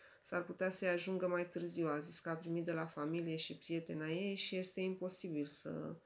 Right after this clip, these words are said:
nu-i fi scris și câteva rânduri. Chiar era tristă, îmi părea rău de ea.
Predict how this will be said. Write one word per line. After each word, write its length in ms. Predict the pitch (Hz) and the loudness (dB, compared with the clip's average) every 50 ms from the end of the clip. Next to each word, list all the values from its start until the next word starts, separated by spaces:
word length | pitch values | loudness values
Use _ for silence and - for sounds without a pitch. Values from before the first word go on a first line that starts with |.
| - - - - - - - - - _ | -18 -20 -20 -20 -20 -20 -20 -20 -10 _
nu-i 220 | 165 170 170 170 | 0 0 0 2
fi 120 | 165 - | 0 -2
scris 300 | 156 - - - 170 165 | -2 -2 0 0 0 0
și 140 | - - 156 | 2 0 0
câteva 480 | - 170 165 - 160 160 156 160 156 151 | -2 -2 0 0 0 0 2 2 2 2
rânduri. 480 | 156 160 170 185 190 185 190 185 185 | 2 0 0 2 2 2 0 -2 -2
Chiar 240 | - - 185 185 180 | -2 0 2 4 4
era 260 | 175 175 170 170 170 | 4 4 2 2 0
tristă, 400 | 170 - - 160 165 165 - - | -2 -4 -4 -4 -4 -2 -2 -4
îmi 100 | 160 160 | -4 -4
părea 300 | 160 170 160 160 160 156 151 | -2 -2 -2 0 0 -2 -2
rău 140 | 147 147 147 | -2 -2 -2
de 160 | 143 143 147 | -2 -2 -2
ea. 280 | 151 156 160 180 185 | -2 -2 -2 -4 -6